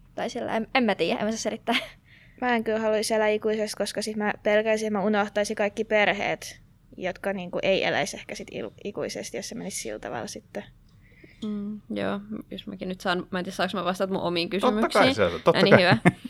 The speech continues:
Speaker 4: <laughs>
Speaker 3: Ö, koska mulla on kanssa aika vahva kanta tähän, mulla on sama kuin Annilla, eli ei, ei missään nimessä, koska niinku, vaikka se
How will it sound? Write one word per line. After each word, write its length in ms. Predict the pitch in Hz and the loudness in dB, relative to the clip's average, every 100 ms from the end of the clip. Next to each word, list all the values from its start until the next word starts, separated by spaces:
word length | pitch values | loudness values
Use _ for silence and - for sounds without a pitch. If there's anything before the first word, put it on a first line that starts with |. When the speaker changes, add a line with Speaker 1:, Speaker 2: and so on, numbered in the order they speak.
| 233 - 196 - | -2 0 -2 4
Speaker 4:
<laughs> 160 | 190 147 | 4 6
Speaker 3:
Ö, 60 | |
koska 220 | - - | 2 -2
mulla 200 | 139 165 | 0 0
on 40 | 180 | 0
kanssa 260 | 104 226 | 0 -2
aika 220 | 135 - - - 113 | -4 -2 -4 -4 -2
vahva 260 | 165 190 175 | -2 0 0
kanta 300 | 165 156 - | 2 2 2
tähän, 300 | 196 202 208 | 2 4 2
mulla 160 | 175 | 0
on 60 | 185 | 0
sama 180 | 156 170 | 0 0
kuin 140 | - | 2
Annilla, 420 | 143 98 78 87 | 2 2 0 2
eli 120 | 104 - | 2 2
ei, 360 | 160 151 254 - - | 4 6 4 0 -4
ei 120 | 180 | -2
missään 440 | 180 185 - 185 190 | -2 -4 0 0 2
nimessä, 400 | 180 196 - 180 | 0 -2 -4 -6
koska 280 | 175 - | -6 -6
niinku, 340 | - 123 - - - - - - - - - - | -4 -4 -6 -8 -8 -20 -20 -20 -18 -18 -10 2
vaikka 180 | 170 | 2
se 180 | 226 208 | 6 4